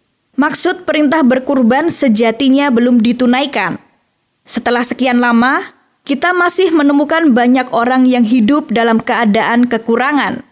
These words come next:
Tentu, kebutuhan hari ini bukan sekedar makan. Kebutuhan hari ini terkait dengan keperluan dasar seperti makanan, pakaian, dan rumah.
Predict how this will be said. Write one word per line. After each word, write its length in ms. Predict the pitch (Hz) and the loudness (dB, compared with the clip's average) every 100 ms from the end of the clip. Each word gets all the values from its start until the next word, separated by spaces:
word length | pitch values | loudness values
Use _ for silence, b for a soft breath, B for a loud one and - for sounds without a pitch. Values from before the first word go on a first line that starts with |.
| _ _ _ _ | _ _ _ _
Tentu, 640 | - 233 233 302 262 196 - - | -6 -2 0 0 2 0 -2 -4
kebutuhan 400 | 208 214 226 214 | -2 0 0 2
hari 260 | 226 220 240 | 2 0 0
ini 380 | 269 277 269 294 - | 2 2 0 -2 -6
bukan 320 | 247 294 254 214 | -4 -2 -2 -2
sekedar 400 | - 214 214 208 | 0 0 0 0
makan. 480 | 226 240 208 - - _ _ _ _ _ | 0 -2 -4 -4 -8 _ _ _ _ _
Kebutuhan 480 | 320 277 294 339 320 | -4 -2 0 0 0
hari 300 | 302 302 320 | 0 0 0
ini 180 | 339 349 | 2 2
terkait 480 | 381 285 - 240 269 | 0 -4 -2 -2 0
dengan 280 | 240 240 240 | 2 2 0
keperluan 560 | 247 240 262 254 247 233 | -2 -4 -2 0 2 2
dasar 480 | 240 247 294 226 - 165 | 0 0 -2 -4 -6 -10
seperti 480 | - 196 202 196 202 | -6 -4 -4 0 0
makanan, 560 | 185 233 226 240 339 440 _ - | 0 -2 -2 0 -4 -8 _ -8
pakaian, 420 | 311 349 330 320 | -4 -2 0 2
dan 240 | 240 233 | 2 2
rumah. 360 | 302 294 190 | 2 2 0